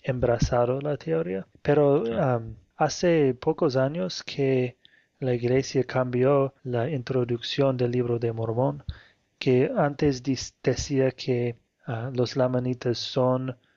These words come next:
Speaker 1: los principales antepasados de los nativos americanos. Hoy en día la introducción, ah, dice que los lamanitas son entre los antepasados de los nativos
Speaker 2: Claro,
Speaker 1: americanos.
Speaker 2: son algunos, no todos, sí.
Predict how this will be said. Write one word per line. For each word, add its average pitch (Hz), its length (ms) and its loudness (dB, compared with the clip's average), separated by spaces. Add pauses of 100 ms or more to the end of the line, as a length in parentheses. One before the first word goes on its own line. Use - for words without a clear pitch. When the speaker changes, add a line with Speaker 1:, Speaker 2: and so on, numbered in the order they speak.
(200)
Speaker 1:
los 123 360 0
principales 123 1200 -2
antepasados 135 1040 -2 (120)
de 120 320 0
los 117 240 -2
nativos 120 400 -2
americanos. 120 840 -4 (680)
Hoy 160 220 4
en 135 120 -4
día 123 220 2 (200)
la 127 160 -2
introducción, 120 920 -2 (300)
ah, 113 280 -6
dice 120 360 0
que 127 600 0
los 123 420 -2
lamanitas 117 880 -2
son 120 340 -2
entre 131 760 0 (420)
los 120 200 2
antepasados 113 920 -2
de 113 100 -4
los 107 280 -6
nativos 113 400 -2
Speaker 2:
Claro, 101 160 2
Speaker 1:
americanos. 131 400 -4
Speaker 2:
son 98 140 -4
algunos, 95 540 -2
no 95 200 -2
todos, 87 320 -2
sí. 92 100 -6